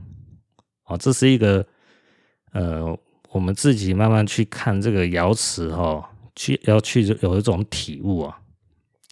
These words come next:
那白话解释就到此结束，接下来讲义理。义理上呢，乾为刚强，哦，那就是一种直来直往的性格嘛。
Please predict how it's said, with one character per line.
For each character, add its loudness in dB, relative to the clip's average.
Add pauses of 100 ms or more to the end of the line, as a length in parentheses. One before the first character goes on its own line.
(100)
那 4
白 6
话 8
解 -4
释 -4
就 4
到 4
此 -4
结 -4
束， -2 (420)
接 0
下 6
来 6
讲 -2
义 2
理。 -10 (1300)
义 4
理 4
上 6
呢， 2 (340)
乾 6
为 8
刚 6
强， -4 (460)
哦， -8
那 0
就 2
是 2
一 4
种 0
直 -6
来 2
直 -6
往 0
的 -10
性 -4
格 -10
嘛。 -16